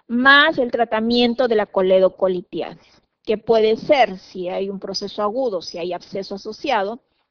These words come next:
coledocotomía, extracción del cálculo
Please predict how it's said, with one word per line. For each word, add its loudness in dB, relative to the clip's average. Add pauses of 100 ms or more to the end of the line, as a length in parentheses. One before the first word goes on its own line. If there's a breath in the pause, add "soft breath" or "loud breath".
(240)
coledocotomía, -2 (500)
extracción -14
del -2
cálculo 2